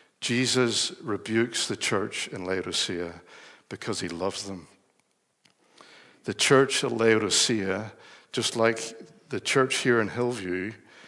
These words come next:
was bought by him at a huge price. He died on a cross for his bride, so he's not gonna be prepared to give her up that easily. He calls them to repent,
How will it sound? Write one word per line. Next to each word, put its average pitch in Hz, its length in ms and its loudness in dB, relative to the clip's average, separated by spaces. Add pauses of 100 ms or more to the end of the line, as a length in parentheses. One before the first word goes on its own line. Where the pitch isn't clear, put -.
(420)
was 101 200 -2
bought - 600 -2
by 101 200 0
him 92 480 -6
at 95 100 -8
a 95 60 -8
huge - 320 -10
price. - 640 -6 (720)
He 127 180 0
died 110 400 6
on 95 140 -2
a 92 40 -8
cross 107 480 -4
for 104 200 -2
his 85 100 -8
bride, 87 540 -6 (560)
so - 200 -4
he's 92 200 -4 (240)
not 107 260 2
gonna 98 200 -6
be 92 120 -4
prepared - 460 -8
to - 80 -10
give - 180 -6
her 92 140 -6
up - 180 -10
that 92 160 -6
easily. 90 440 -8 (540)
He 107 120 -6
calls 113 480 0
them 104 160 -4
to - 160 -4
repent, 90 580 -8